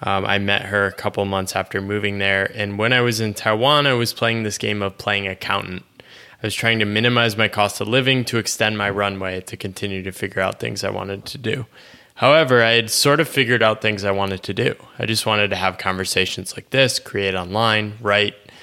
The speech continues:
um, but I didn't know where it was leading me. But when I met her, I sort of just, like, committed to all those things more seriously and, like, said, like, "These things matter, and I'm saying these things matter," and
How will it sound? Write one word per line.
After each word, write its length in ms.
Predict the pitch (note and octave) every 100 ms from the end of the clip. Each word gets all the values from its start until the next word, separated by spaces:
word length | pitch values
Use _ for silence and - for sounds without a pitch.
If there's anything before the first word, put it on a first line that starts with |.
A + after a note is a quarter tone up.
| - - -
um, 140 | G#2+ G2
but 80 |
I 40 | G#2+
didn't 220 | C#3 C#3
know 140 | A2+ A2
where 280 | G#2 G2+ G#2
it 100 | G#2
was 180 | G2 G#2+
leading 320 | A2+ A2 -
me. 220 | B2 G#2+ -
But 120 | B2
when 120 | A#2+ A#2+
I 60 |
met 260 | A#2+ E3 B2
her, 240 | A#2 A2
I 80 | G#2+
sort 260 | - B2+ C3
of 120 | B2
just, 280 | C#3 B2 B2+
like, 200 | A2+ -
committed 500 | A2 G#2 G#2 B2+ -
to 100 | G2
all 160 | G2+ G2+
those 260 | G#2+ -
things 320 | - A2+ -
more 160 | G#2 G2
seriously 920 | - C3 C#3+ G2 G2+ - - - A#2 _ - - - - _ -
and, 280 | G#2+ G#2+ G#2
like, 480 | G2+ G2 F#2+ - - _ _ _ _ _ _ _ _
said, 260 | - A#2+ A#2
like, 240 | A2 G#2
"These 260 | A#2+ A#2 -
things 320 | B2 A2 -
matter, 960 | G2 F2+ F#2 G2 G#2+ B2 D3 G2+ G#2 G#2
and 160 | G#2
I'm 140 | G2+ G2
saying 400 | - A#2 C3+ B2
these 200 | G#2+ -
things 280 | A2 G#2 G2+
matter," 520 | F#2+ G2 G2+ G2+ G2
and 460 | F#2+ F#2+ F#2+ F#2+